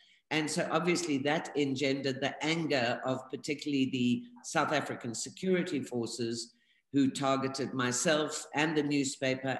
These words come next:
and our staff on a number of occasions, trying to get us to shut down or to put the fear into us that we would stop doing what we were doing. Because, of course, especially after the founding of the Namibian,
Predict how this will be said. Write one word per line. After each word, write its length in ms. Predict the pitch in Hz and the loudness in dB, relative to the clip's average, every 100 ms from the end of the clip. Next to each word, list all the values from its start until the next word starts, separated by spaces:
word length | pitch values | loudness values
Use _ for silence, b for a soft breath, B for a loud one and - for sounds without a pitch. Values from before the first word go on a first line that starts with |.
| 139 | 0
and 180 | 151 | 2
our 140 | 151 135 | 2 0
staff 480 | - - 117 107 - - _ - | -2 -2 0 0 -4 -14 _ -4
on 140 | 135 | -2
a 40 | 127 | 0
number 340 | 123 123 117 | 0 2 2
of 120 | 113 | 0
occasions, 680 | 113 - 123 - 120 107 - | -2 -2 -2 -2 -4 -6 -6
trying 320 | - 147 143 | 0 0 2
to 100 | 135 | -2
get 200 | 123 123 | -2 -2
us 180 | 117 113 - | 0 -4 -6
to 60 | 110 | -8
shut 360 | - 156 151 | -2 -2 -2
down 400 | 123 113 110 123 - _ _ _ _ | -2 -2 -2 -4 -8 _ _ _ _
or 300 | 190 196 175 | 6 8 8
to 160 | - 135 | 4 -2
put 260 | 160 139 | -2 -2
the 60 | 131 | -2
fear 560 | - 180 180 156 127 123 | -4 4 6 6 4 2
into 300 | 127 123 113 | -2 -2 -2
us 200 | 107 - | -2 -2
that 220 | 113 - | -4 -2
we 100 | 131 | -2
would 200 | 113 117 | 0 -2
stop 420 | - 139 127 - | -2 -4 -4 -4
doing 340 | 127 120 117 110 | 0 0 0 -2
what 220 | 110 - | -2 -2
we 100 | 107 | -2
were 120 | 101 | -2
doing. 440 | 95 107 92 95 - _ _ _ _ _ | 0 0 0 -2 -8 _ _ _ _ _
Because, 340 | 143 151 151 131 | -4 0 0 0
of 160 | 135 | -2
course, 280 | - 151 143 | 0 0 0
especially 680 | 139 - - 208 190 160 139 | -2 -4 2 4 4 2 0
after 360 | - 135 - 131 | 2 0 -2 -4
the 120 | 127 | -4
founding 460 | - 131 127 131 | -2 -4 -2 -2
of 160 | 120 120 | -2 -2
the 60 | 120 | -4
Namibian, 680 | 123 127 131 117 104 110 | 0 0 0 0 -2 -6